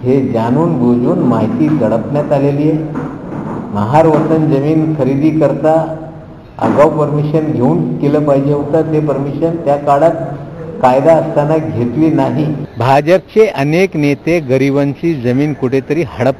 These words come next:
करताना दिसताय. भाजपचे महाराष्ट्राचे अध्यक्ष रावसाहेब दानवे यांनी पण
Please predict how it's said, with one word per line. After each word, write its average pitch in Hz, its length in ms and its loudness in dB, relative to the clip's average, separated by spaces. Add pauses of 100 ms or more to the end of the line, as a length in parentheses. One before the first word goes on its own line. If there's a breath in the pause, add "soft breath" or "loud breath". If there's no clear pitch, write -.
करताना 123 340 -2
दिसताय. 110 440 -4 (760)
भाजपचे 131 640 -2
महाराष्ट्राचे 117 720 -2
अध्यक्ष 101 520 -4
रावसाहेब 110 540 -2
दानवे 107 680 -4
यांनी 104 280 -4
पण 151 320 -6